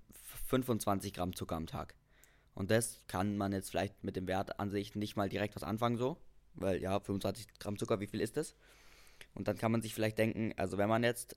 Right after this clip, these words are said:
ähm, morgens, wenn man zum Beispiel aufsteht, frühstückt oder so, Nutella-Brot isst oder so, dann hat man schon mal, ähm,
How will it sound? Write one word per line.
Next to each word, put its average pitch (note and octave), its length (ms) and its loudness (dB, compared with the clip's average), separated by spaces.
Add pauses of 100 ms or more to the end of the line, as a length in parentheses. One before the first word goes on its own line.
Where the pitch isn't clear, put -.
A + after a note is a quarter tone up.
ähm, G#2 380 0
morgens, A2+ 480 4
wenn G2+ 80 0
man F#2+ 140 0
zum E2+ 120 -8
Beispiel E2+ 180 -2
aufsteht, A2 280 0
frühstückt - 360 -2
oder G#2+ 120 4
so, G#2 180 0 (380)
Nutella-Brot B2+ 560 6
isst - 180 -2
oder C3 120 4
so, C3+ 200 0 (300)
dann F#2+ 160 2
hat G2+ 140 2
man G2+ 140 0
schon G#2 140 2
mal, G2 220 2
ähm, G2 280 0